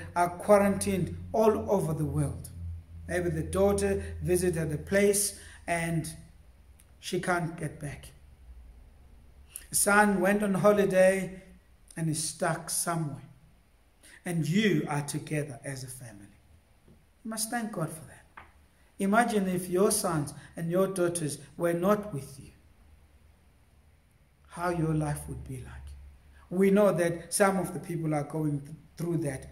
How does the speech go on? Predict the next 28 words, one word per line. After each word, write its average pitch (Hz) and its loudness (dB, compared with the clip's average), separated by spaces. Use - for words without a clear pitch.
in 170 -4
our 151 -2
own 180 0
church - -8
family. - -20
Thank 202 -2
God 190 -2
you 180 2
are 175 2
quarantined 185 -2
together. 165 -8
There 214 8
is 233 2
so 269 8
much 262 4
to 214 -2
be 190 2
thankful 208 0
for. - -4
These 220 4
are 208 4
just 214 -2
few 226 2
examples 170 0
I'm 160 -2
giving 160 -2
you. 127 -14
Learn 170 4